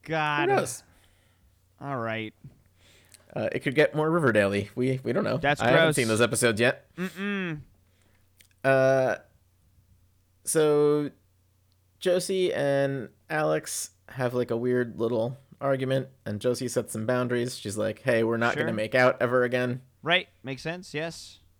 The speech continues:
Speaker 2: You're just gonna be my, my boss and my producer."
Speaker 1: Sure.
Speaker 2: Um, 'cause, like, she gets upset about Xandra busting in and singing.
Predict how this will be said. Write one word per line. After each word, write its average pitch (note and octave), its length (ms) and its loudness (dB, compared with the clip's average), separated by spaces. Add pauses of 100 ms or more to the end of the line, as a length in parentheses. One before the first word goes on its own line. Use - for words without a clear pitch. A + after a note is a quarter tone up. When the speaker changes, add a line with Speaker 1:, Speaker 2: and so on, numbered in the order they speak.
Speaker 2:
You're G#2+ 100 -4
just G#2 160 -4
gonna G#2+ 140 -4
be G#2 260 -2
my, G2+ 340 -4 (200)
my A2 160 -8
boss A#2 380 2
and G#2+ 100 0
my G2+ 80 -4
producer." A#2+ 560 -4 (840)
Speaker 1:
Sure. F3+ 400 -2 (1200)
Speaker 2:
Um, G#2 480 0 (600)
'cause, C#3+ 160 2
like, D3 160 6
she F3+ 180 2
gets - 360 2 (100)
upset - 380 2
about A2+ 300 4
Xandra A2 320 2
busting G#2+ 300 0
in G2+ 120 -4
and G2+ 100 -10
singing. D#2 300 -12